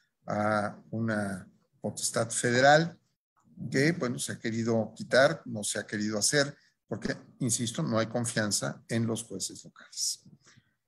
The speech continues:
Entonces, la institucionalidad debemos de, de, de, eh, utilizarla como aquel aparato que favorezca la autonomía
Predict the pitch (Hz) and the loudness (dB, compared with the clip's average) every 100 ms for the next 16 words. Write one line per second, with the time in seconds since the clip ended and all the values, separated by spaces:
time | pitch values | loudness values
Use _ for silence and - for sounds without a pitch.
0 | _ _ _ - 180 185 147 151 - - | _ _ _ 0 4 4 6 6 6 2
1 | - 156 - 143 143 151 185 190 156 165 | 0 -2 0 4 6 8 8 6 4 2
2 | 170 160 117 113 117 - 120 117 113 120 | 2 0 -2 -2 -6 -2 0 0 0 0
3 | 113 110 113 - 123 110 - 120 120 113 | 2 0 -4 -8 -6 -6 -6 -6 -4 0
4 | 110 143 120 110 113 _ _ _ _ _ | 6 6 4 -2 -10 _ _ _ _ _
5 | - _ _ _ _ - 131 131 131 131 | -20 _ _ _ _ 2 4 6 6 4
6 | - - 120 185 185 185 147 147 156 135 | 2 -4 2 4 4 6 6 4 -2 -12
7 | _ _ _ - 117 117 113 143 131 - | _ _ _ -10 -6 -4 -2 -2 -4 -6
8 | 101 - _ _ _ _ _ _ _ _ | -12 -16 _ _ _ _ _ _ _ _
9 | - 123 113 120 117 143 175 | 0 0 2 2 4 4 4